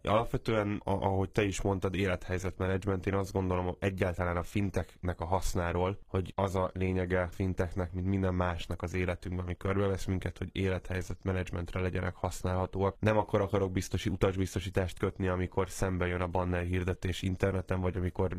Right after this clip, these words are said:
lapozgatom a, esetleg a print újságot, és meglátom benne a hirdetést, nem akkor akarok utasbiztosítást kötni, amikor megyek kifelé a határ felé,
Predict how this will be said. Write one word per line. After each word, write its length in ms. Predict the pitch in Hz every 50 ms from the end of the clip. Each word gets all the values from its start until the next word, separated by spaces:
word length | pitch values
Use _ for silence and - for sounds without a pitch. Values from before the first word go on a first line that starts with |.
| 90 -
lapozgatom 720 | - 98 90 - - 95 87 85 - 90 - - 90 90
a, 380 | 90 87 87 90 90 90 90 87 -
esetleg 480 | - 87 - - 87 - 90 90 92
a 40 | 90
print 340 | - - 104 95 90 87 -
újságot, 520 | 92 95 90 - - 92 92 92 87 -
és 100 | 95 -
meglátom 500 | - 98 95 85 92 87 - - 92 92
benne 220 | 92 92 90 90 92
a 40 |
hirdetést, 520 | 90 92 101 107 101 117 - - 110 - -
nem 100 | 110 - -
akkor 320 | 92 90 - - - 87
akarok 340 | 87 - - 87 90 - -
utasbiztosítást 840 | 90 - 90 90 90 87 87 - - - 90 - - 95 87 - -
kötni, 340 | - 107 - - 120 113 - - - - - - - - -
amikor 320 | 104 104 104 - - 104
megyek 340 | 101 101 98 92 90 87 -
kifelé 480 | - - - - - 95 92 95 92 92
a 360 | - 95 92 92 92 90 - 92
határ 380 | 95 92 90 - 90 90 90
felé, 440 | - - 104 101 104 110 110 107